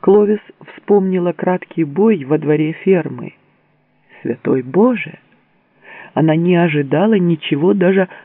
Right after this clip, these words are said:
отдалённо похожего. Что угодно, но не это. Обнажённые мужчины и женщины со странным, раздваивающимся на конце оружием.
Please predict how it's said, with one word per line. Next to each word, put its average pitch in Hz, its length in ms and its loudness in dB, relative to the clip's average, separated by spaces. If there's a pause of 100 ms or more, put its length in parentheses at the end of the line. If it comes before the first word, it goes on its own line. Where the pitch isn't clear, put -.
(120)
отдалённо 165 760 2
похожего. 135 840 -6 (600)
Что - 380 -2
угодно, 180 920 -2 (320)
но 139 120 -4
не 143 320 -4
это. - 280 -10 (1120)
Обнажённые 143 880 0
мужчины 175 560 -2
и - 180 -6
женщины 151 760 -6 (580)
со 156 180 0
странным, 180 600 -2 (180)
раздваивающимся 147 1200 -2
на 139 140 -6
конце 165 500 -4 (300)
оружием. - 680 -2